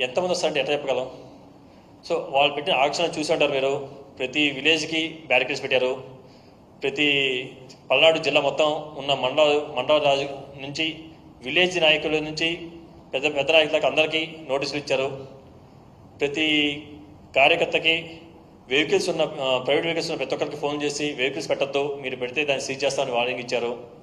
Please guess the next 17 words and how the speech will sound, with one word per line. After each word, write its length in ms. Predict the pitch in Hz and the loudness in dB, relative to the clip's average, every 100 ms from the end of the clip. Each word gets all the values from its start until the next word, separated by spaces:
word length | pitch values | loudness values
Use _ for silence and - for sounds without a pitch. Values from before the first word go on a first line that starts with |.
| - - - - - - - - | -20 -20 -20 -20 -20 -20 -20 -14
ఇంత, 240 | 135 156 175 165 135 - - - - - - - - - - 143 | -12 6 8 10 6 -6 -12 -16 -20 -20 -20 -20 -20 -20 -18 -6
ఇంతలాగా 640 | 147 160 170 151 - - | 2 8 8 8 2 -2
ఎలా 160 | 143 160 | 2 2
అంటే 520 | 160 165 165 - - - - - 135 | 4 0 0 -6 -14 -20 -20 -10 -8
ఒక 220 | 135 151 | 4 4
సత్తెపల్లి 520 | 147 143 196 202 190 | 4 0 2 2 2
నియోజకవర్గం 640 | 175 170 170 170 165 - - - - | 2 0 2 2 0 -6 -16 -20 -14
చుట్టూనే, 580 | 151 - 165 156 170 - - | -12 -4 2 2 2 -6 -8
ఒక 360 | 131 131 117 - | -2 0 -2 0
టౌన్ 220 | 143 180 170 | 0 0 -4
చుట్టూనే 280 | 160 156 160 | -2 -2 -2
పాతిక 400 | - 143 143 143 | 2 2 2 2
బ్యారికేడ్స్ 320 | 147 151 147 | 2 2 -4
దాకా 100 | 120 | -4
పెట్టారు 260 | 117 101 92 - - - - - - | -4 -4 -6 -16 -20 -20 -20 -20 -4
జనాలు 220 | 135 131 | -2 0
రానికుండా. 440 | 120 120 117 - | -2 -4 -8 -12